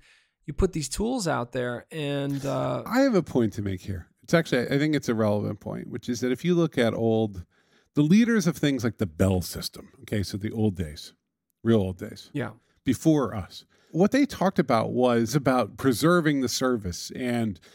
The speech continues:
Speaker 2: their good union team members going out in the snow to make sure that you had your phone line. And it wasn't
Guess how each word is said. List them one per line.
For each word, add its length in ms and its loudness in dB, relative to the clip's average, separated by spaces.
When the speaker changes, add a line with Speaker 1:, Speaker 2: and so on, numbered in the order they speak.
Speaker 2:
their 240 4
good 400 4
union 380 2
team 220 0
members 320 0
going 280 2
out 260 2
in 140 0
the 80 0
snow 480 -2
to 100 0
make 200 2
sure 180 2
that 100 2
you 180 2
had 220 0
your 100 0
phone 280 -4
line. 240 -14
And 360 -2
it 180 0
wasn't 560 2